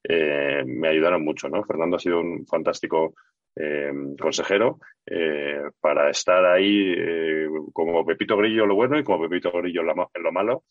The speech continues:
Eh, no me olvido de Marta Suárez también, eh, directora financiera idealista, que, que, que fue una súper ayuda. Yo, yo cuando, cuando, cuando ya nos desvinculábamos unos del otro, yo le dije a Marta, "En otra vida me encantaría trabajar contigo",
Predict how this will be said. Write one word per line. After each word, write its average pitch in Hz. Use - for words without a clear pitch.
Eh, 73
no 87
me 90
olvido 90
de 80
Marta 87
Suárez 101
también, 98
eh, 71
directora 73
financiera 80
idealista, 78
que, 73
que, 73
que 71
fue 80
una 80
súper -
ayuda. 95
Yo, 76
yo 80
cuando, 78
cuando, 76
cuando 76
ya 82
nos 87
desvinculábamos 85
unos 82
del 82
otro, 95
yo 90
le 80
dije 82
a 78
Marta, 78
"En 80
otra 90
vida 90
me 85
encantaría 82
trabajar 80
contigo", 73